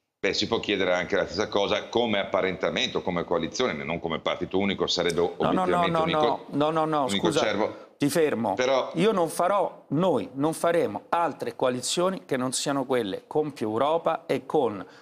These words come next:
Speaker 2: le liste
Speaker 1: No, no,
Speaker 2: civiche che
Speaker 1: dopo
Speaker 2: abbiamo
Speaker 1: le
Speaker 2: fatto.
Speaker 1: elezioni.
Speaker 2: Chiaro. Dopodiché che dopo si formi un appoggio al governo Draghi il più ampio possibile, per me nulla questo, purché si, ci
Speaker 1: Perfetto.
Speaker 2: siano persone che sono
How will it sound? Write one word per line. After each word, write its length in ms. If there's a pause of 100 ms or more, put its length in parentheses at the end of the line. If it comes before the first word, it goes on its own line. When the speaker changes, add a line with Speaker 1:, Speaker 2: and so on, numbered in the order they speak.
(300)
Speaker 2:
le 220
liste 340
Speaker 1:
No, 80
no, 60
Speaker 2:
civiche 400
che 60
Speaker 1:
dopo 120
Speaker 2:
abbiamo 220
Speaker 1:
le 60
Speaker 2:
fatto. 200
Speaker 1:
elezioni. 260
Speaker 2:
Chiaro. 520 (300)
Dopodiché 520
che 180
dopo 480
si 220
formi 420
un 100
appoggio 440
al 100
governo 380
Draghi 320
il 80
più 160
ampio 260
possibile, 540
per 140
me 260
nulla 380
questo, 400
purché 280
si, 120
ci 80
Speaker 1:
Perfetto. 180
Speaker 2:
siano 240
persone 420
che 80
sono 300